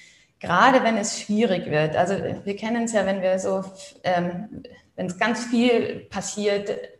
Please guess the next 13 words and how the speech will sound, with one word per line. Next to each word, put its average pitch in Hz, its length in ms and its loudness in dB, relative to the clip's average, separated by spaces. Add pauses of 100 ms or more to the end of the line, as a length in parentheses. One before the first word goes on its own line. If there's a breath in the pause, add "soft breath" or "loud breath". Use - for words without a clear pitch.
(300)
haben 208 120 -2
wir 196 80 0
das 190 140 -2
Gefühl, 196 240 -2
fe-, - 220 -4
feststecken, 175 1080 -2 (160)
äh, 160 120 0
zu, 165 280 -8
ähm, 175 280 0
festzustecken, 214 640 2
beziehungsweise 202 640 -2
uns - 200 -4
sich - 240 -10